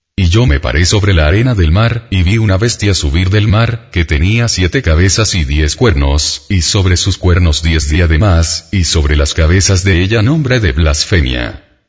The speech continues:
Apocalipsis trece, uno. Note que esta bestia tiene siete cabezas y diez cuernos.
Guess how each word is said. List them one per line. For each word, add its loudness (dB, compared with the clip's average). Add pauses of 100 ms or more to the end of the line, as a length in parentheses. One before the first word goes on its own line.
(520)
Apocalipsis 0
trece, 0
uno. 0 (520)
Note 2
que 2
esta 0
bestia 0
tiene 0
siete -2
cabezas 0
y -2
diez -2
cuernos. -4